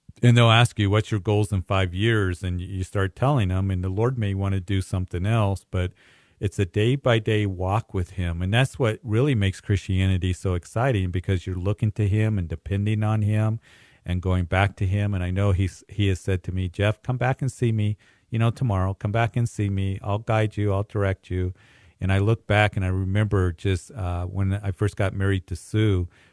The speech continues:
uh, I thought that real estate uh, was going to be my career, and I got, you know, into real estate, and it just,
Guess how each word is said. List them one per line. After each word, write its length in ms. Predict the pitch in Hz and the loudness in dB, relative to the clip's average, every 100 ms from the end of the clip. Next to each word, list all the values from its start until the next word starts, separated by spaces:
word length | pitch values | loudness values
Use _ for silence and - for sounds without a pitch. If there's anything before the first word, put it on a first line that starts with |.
| _ | _
uh, 480 | 92 85 87 87 90 - | -4 0 0 -2 -4 -4
I 220 | 95 98 | 0 0
thought 400 | - 104 98 - | 0 0 0 0
that 220 | 92 90 - | -2 -2 -4
real 320 | 101 110 139 | 0 2 4
estate 540 | 98 - 90 82 85 _ _ _ - | 0 -2 -4 -2 -4 _ _ _ -4
uh, 300 | 87 87 87 | 0 0 0
was 180 | 87 95 | 0 -2
going 260 | - 95 92 - | 0 -2 0 -2
to 60 | |
be 260 | 92 95 92 | -4 -2 0
my 200 | 90 90 | 0 -2
career, 520 | - 92 90 107 107 90 85 | -2 -4 2 4 4 4 0
and 140 | 82 - _ _ - | -2 -8 _ _ -8
I 100 | 87 | -2
got, 260 | 95 98 107 - - | 0 -2 -4 -16 -6
you 180 | 95 87 | -4 -2
know, 240 | 85 87 - | -2 -4 -2
into 260 | 101 101 98 | -2 0 0
real 240 | 101 98 | 2 2
estate, 560 | 95 - 92 92 95 98 | 0 -2 -2 0 -2 -4
and 160 | 92 87 | -6 -6
it 100 | 85 120 | -4 -2
just, 160 | 113 | -4